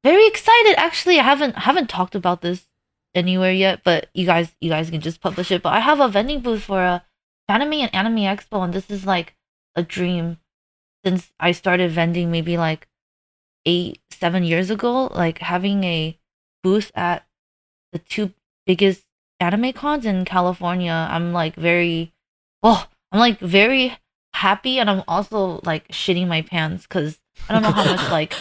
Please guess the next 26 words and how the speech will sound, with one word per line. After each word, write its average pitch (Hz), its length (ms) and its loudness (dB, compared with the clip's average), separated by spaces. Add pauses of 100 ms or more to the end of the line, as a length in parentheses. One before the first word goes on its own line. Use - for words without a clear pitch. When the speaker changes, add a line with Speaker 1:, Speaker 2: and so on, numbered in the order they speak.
(400)
Speaker 1:
prep 202 220 0
I 190 80 6
have 170 260 -2
to 180 80 -2
do. 165 360 -2 (360)
Yeah. 220 520 4 (480)
<laughs> 311 580 -2
There's 233 320 2
a, 202 460 0 (800)
it's 262 140 -8
like, 277 320 2 (420)
you 233 80 2
see 269 180 0
the 311 100 2
possibility 233 720 2
of 185 180 -2
making, 190 340 0
like, 170 220 -4
a 170 40 -2
lot 175 480 4
or, 160 360 -2 (260)
you 185 60 -4
know, 180 120 0
exposing 175 520 0
your 170 240 0
stuff 170 340 -6